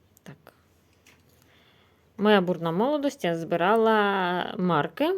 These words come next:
але марки, які були вже вживані. Не питайте, у мене вони є, е, до речі, в мене є ось такі. Не знаю, на що воно вам.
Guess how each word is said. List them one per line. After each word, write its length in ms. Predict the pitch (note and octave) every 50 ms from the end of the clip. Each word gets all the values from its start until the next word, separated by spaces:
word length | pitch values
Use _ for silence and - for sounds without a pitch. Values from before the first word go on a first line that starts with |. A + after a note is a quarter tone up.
| F4+ D#4 -
але 280 | - G3 F#3 F#3 F3+
марки, 360 | F3 F#3+ B3 D4+ D4 - C4+ A3+
які 480 | E3+ E3 E3 E3 G#3 A3 A3+ A3 G3+
були 300 | - E3 D#3+ E3+ F3 G3+
вже 180 | F#3+ F#3+ G3 G3
вживані. 540 | F3+ E3+ F3+ E3 D3 C#3+ C3+ C#3+ C#3+ D3 D3+ - - - - - - _ -
Не 180 | G3+ D4+ F#4+
питайте, 600 | F4+ F4+ F4 F4 E4 D#4+ D#4 D4+ D4+ - D#4+ D#4 D4 - - _ _ - - - - _
у 100 | - F#3+
мене 440 | G3+ A3+ C#4 D#4 D#4 D#4+ D#4 D4+ C4 - - -
вони 480 | F3+ F3 F3+ F#3 A3 A#3+ A3+ G3 - - - _ _ -
є, 500 | - F#3 F3 G3 C4 E4+ F#4+ G4 F4+ - - _ _ _ - _ -
е, 220 | - F#3+ F3+ F3+ F3
до 160 | - - F#3+
речі, 320 | F#3 G3 F#3 F#3+ - F3+
в 40 | E3
мене 220 | D3+ D#3 E3 D#3+ D#3
є 200 | D#3+ E3+ D3+ - -
ось 180 | - D3+ -
такі. 360 | - - D#3 - - D#3 E3 G#3 A3+ - _ _ _ _ _ _ _ _ _ _ _ _ _ _ _ _ _ _ _ _ _ _ _ - - _ _ _ _ _ _ _ _ _ -
Не 520 | - F#3 G3 G3+ G3+ G#3+ G#3+ A3 A3+ B3+ B3
знаю, 260 | B3 F#3 D3+ C#3 C#3
на 160 | D3 D3 C#3+
що 200 | - - - -
воно 220 | D3 D3 D#3 D#3+
вам. 260 | G3 C#4+ F#4 F#4+ F4+